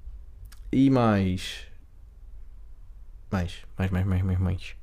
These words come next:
Os, pronto, e vou ao Calorama daqui a, portanto, esta semana tenho o casamento de uma, uma grande amiga minha de infância. Tenho que ir comprar um fato, porque aparentemente todo o meu ginásio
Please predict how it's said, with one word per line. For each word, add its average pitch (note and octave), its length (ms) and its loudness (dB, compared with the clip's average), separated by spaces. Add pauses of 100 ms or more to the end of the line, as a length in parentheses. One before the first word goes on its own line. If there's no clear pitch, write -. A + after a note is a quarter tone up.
(220)
Os, A#2+ 420 0 (120)
pronto, C3+ 240 4
e A#2+ 40 0
vou A2+ 180 4
ao G#2+ 60 6
Calorama A2 440 6
daqui G#2+ 320 2
a, G2+ 240 0 (360)
portanto, G2 240 0
esta G#2 160 0
semana G#2+ 260 4
tenho G2+ 180 2
o F#2+ 40 2
casamento G2+ 680 2 (100)
de G2 200 0
uma, F#2+ 360 2 (100)
uma G2 180 2
grande G2+ 340 4
amiga F#2+ 260 2
minha F#2 220 2
de F2+ 60 2
infância. C#3 640 2 (800)
Tenho G2+ 160 -2
que F#2+ 60 -2
ir F#2+ 40 -2
comprar F#2 220 0
um F#2 60 2
fato, A#2 300 0
porque G2 300 -2
aparentemente F#2 680 0 (100)
todo G2 180 4
o G2 40 6
meu G2 140 6
ginásio F#2 680 2